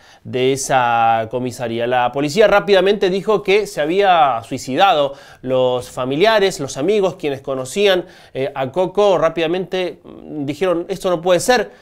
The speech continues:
porque Coco, eh, nunca había expresado ni tenía motivos para quitarse la vida. Por supuesto que no hay ningún motivo para hacerlo, pero no tenía una personalidad, em, eh, que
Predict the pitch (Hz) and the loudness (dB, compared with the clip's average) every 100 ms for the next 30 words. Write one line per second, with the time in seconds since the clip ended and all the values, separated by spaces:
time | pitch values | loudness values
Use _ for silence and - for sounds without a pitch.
0 | _ 143 139 147 147 139 135 131 131 123 | _ -8 -6 -2 -2 0 2 2 0 -2
1 | 175 170 175 160 139 - - - 131 131 | -2 0 2 2 2 -4 -18 -6 -4 -2
2 | 127 127 127 123 143 226 190 180 156 135 | -2 -2 -4 -2 0 0 2 2 2 4
3 | 131 160 160 147 151 165 160 151 156 135 | 2 2 -2 -6 -2 0 0 -2 -8 -8
4 | 131 139 135 127 120 139 180 196 156 127 | -6 -4 -4 -6 -4 -2 0 2 2 0
5 | 120 135 254 233 156 - - - - 135 | -2 -2 0 0 0 -2 -20 -12 -4 0
6 | 127 123 139 123 147 135 139 127 117 113 | 0 0 -4 -4 -4 -2 -4 -2 -2 -2
7 | 143 214 113 110 143 139 127 143 196 139 | 2 2 0 -4 -8 -6 -2 2 2 0
8 | 113 123 127 123 117 131 123 120 123 120 | -4 -6 -4 -4 -4 -4 -4 -2 -2 -2
9 | 165 165 175 147 143 170 160 190 208 156 | 0 0 0 0 -2 -2 -2 0 2 0
10 | - - 143 143 131 135 147 135 131 147 | -4 -10 -2 -2 0 -4 -4 -2 0 2
11 | 160 160 - - 127 131 131 123 123 120 | 2 -2 -16 -8 -2 0 0 -2 -4 -6
12 | 120 120 131 135 135 - 143 135 131 127 | -8 -8 -10 -12 -12 -6 -2 0 0 -2